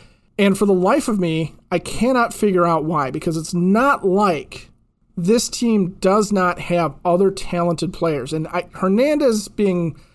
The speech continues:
lousy in the leadoff spot, that certainly doesn't help when you're walking up there with your second place hitter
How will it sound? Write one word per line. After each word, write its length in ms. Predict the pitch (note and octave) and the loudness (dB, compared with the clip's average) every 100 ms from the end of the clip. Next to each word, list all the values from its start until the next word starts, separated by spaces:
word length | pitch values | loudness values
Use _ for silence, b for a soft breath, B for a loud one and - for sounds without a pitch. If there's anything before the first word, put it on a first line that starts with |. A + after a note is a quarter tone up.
| b b | b b
lousy 480 | G3 E3+ G#3+ B3+ G#3+ | -6 0 2 2 2
in 60 | F#3+ | 0
the 80 | F3 | 2
leadoff 340 | F#3 E3+ D#3 | 2 2 0
spot, 360 | - D#3+ D3+ F3 | -2 0 0 0
that 140 | E3 | -2
certainly 520 | - - B3+ C4+ G#3 | -4 -2 0 2 0
doesn't 180 | F#3+ F3+ | 0 0
help 300 | F#3+ F3 F#3 | 2 2 2
when 80 | E3+ | 0
you're 80 | D#3+ | 0
walking 420 | D#3+ F3+ F#3+ F#3 | 0 0 2 0
up 160 | F3+ | 0
there 220 | F3+ E3 D#3+ | 2 0 2
with 180 | E3 | -2
your 80 | D#3+ | -2
second 320 | - F#3 F#3+ | -2 -2 -2
place 240 | F#3+ F3 D#3+ | 0 0 0
hitter 340 | F#3+ E3 - | 2 2 0